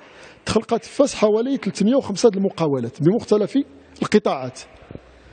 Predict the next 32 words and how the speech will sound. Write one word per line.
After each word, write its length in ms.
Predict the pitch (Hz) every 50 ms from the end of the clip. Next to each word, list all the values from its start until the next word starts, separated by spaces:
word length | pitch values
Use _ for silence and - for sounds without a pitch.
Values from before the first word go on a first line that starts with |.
| - - - - - - - - - -
في 180 | - - - -
الست 260 | - - 320 - -
سنوات 460 | - - 277 285 294 285 285 262 -
الأخيرة 460 | - - 269 220 - - 233 226 226
من 120 | 202 196 190 - -
ألفين 440 | 254 254 208 - - 247 233 202 - -
وعشرة 460 | 214 165 151 160 - - 208 214 208 -
إلى 220 | 233 233 269 277 269
يومنا 480 | 269 254 226 233 233 220 214 185 196
هذا، 140 | 202 208 262 294 - - - - - _ _ _ _ _ _ _ 170
أو 160 | 156 - -
إلى 240 | 190 190 185 165 143
ح-، 120 | - -
على 200 | 175 151 214 269
الأقل 320 | - - 247 - - 214
إلى 260 | 208 - 277 190 190 190
حدود 280 | - 190 190 196 165
ماي 140 | 175 190 - -
ألفين 240 | 185 - 208 208 190
وخمسطاش، 680 | 156 - 180 151 - - - 226 254 294 262 - - _ - - - - - - - - - -
حوالي 560 | - - - 190 196 202 214 214 220 254 226
خمسة 360 | - 185 175 - - - 233
وعشرين 680 | 226 - - 147 - - - 160 170 214 226 226 233 208
مقاولة 680 | 175 170 170 165 - - 220 220 202 185 185 190 202 170
فقط، 400 | - - 196 185 - - 127 - - - - - - - - - - - - -
يعني 180 | 156 151 160 190
من 120 | 214 262
أربعة 240 | 294 277 208 196 240
وأربعين 260 | 262 254 220 233 269
في 120 | 226 - 233
المية 200 | 254 269 285 320
إلى 220 | 403 277 247 262